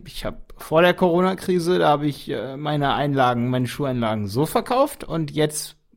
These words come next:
ist meine Hauptstrategie Facebook." Dann kann Facebook zum Beispiel funktionieren. Oder auch Instagram. So, ab jetzt mache ich nur noch bei Instagram und verkaufe dort und lebe das. Dann funktioniert das. Aber sich bei irgendwelchen Agenturen, irgendwelche virtuellen Betreuungen und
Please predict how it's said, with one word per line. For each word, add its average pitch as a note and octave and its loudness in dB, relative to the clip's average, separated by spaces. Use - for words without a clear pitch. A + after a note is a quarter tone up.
ist - -10
meine B2+ -2
Hauptstrategie D3 -2
Facebook." - -8
Dann F3+ 6
kann D#3+ 2
Facebook - -2
zum B2 -4
Beispiel G2+ -2
funktionieren. F#2+ -8
Oder D#3+ 8
auch C3+ 6
Instagram. A2 0
So, G#2 -8
ab A#2 -4
jetzt A3 4
mache F#3+ 2
ich - -6
nur G#3 6
noch G3 2
bei D#3 2
Instagram C3 2
und G#2 -6
verkaufe C#3+ 2
dort C3 2
und A#2 -2
lebe A#2+ 2
das. E2 -8
Dann C3 -2
funktioniert A#2 -2
das. - -14
Aber F#3 6
sich F#3+ 2
bei E3+ 2
irgendwelchen F#3 4
Agenturen, D#3+ 2
irgendwelche C#3 0
virtuellen D#3+ 4
Betreuungen C#3 2
und C#3 -2